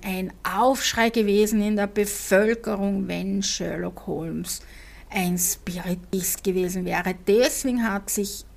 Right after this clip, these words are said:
Arthur Conan Doyle dazu entschieden, Sherlock nicht spirituell glauben zu lassen. Dennoch, ähm, fotografierte er immer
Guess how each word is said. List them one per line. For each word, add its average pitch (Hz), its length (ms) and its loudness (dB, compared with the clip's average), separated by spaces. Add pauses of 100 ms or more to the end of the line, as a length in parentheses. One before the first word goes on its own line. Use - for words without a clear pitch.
Arthur 185 500 -2
Conan 175 600 -4
Doyle 226 440 4 (540)
dazu 214 300 -2
entschieden, 196 880 0 (480)
Sherlock 175 840 -2 (200)
nicht 196 1000 4 (140)
spirituell 175 720 -4
glauben 175 720 -10
zu 202 200 -2
lassen. 175 680 -2 (920)
Dennoch, 269 880 4 (420)
ähm, 208 920 -2
fotografierte 202 960 -4
er 202 500 -2 (140)
immer 339 460 2